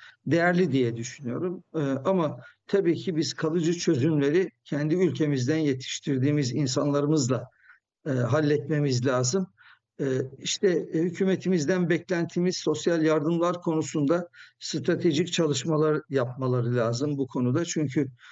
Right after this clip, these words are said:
az önce de söylemeye çalıştım. Yani bir tarafta, e, iş arayanlar var. Bir tarafta da, e, işçi bulamayan bir, büyük bir kesim var. Yani sayısal olarak ben, e,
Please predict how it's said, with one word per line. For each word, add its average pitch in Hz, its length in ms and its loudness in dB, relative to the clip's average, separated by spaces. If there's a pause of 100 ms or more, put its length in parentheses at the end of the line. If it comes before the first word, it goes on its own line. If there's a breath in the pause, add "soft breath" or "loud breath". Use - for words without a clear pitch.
(200 loud breath)
az 165 160 2
önce 151 280 2
de 139 100 2
söylemeye 160 540 2
çalıştım. 123 600 -2
Yani 151 300 0
bir 170 100 -4
tarafta, 165 580 0 (480 soft breath)
e, 135 240 2
iş 175 240 -4
arayanlar 160 520 2
var. 143 220 -4 (600)
Bir 185 120 -4
tarafta 139 500 -2
da, 190 220 0 (120)
e, 139 60 -2 (580)
işçi 165 320 0
bulamayan 147 580 2
bir, 135 160 0 (100)
büyük 156 420 -2
bir 131 80 -8
kesim 135 420 0
var. 113 100 0
Yani 135 360 0
sayısal 156 540 2
olarak 147 440 2 (500 loud breath)
ben, 156 500 -2
e, 143 280 0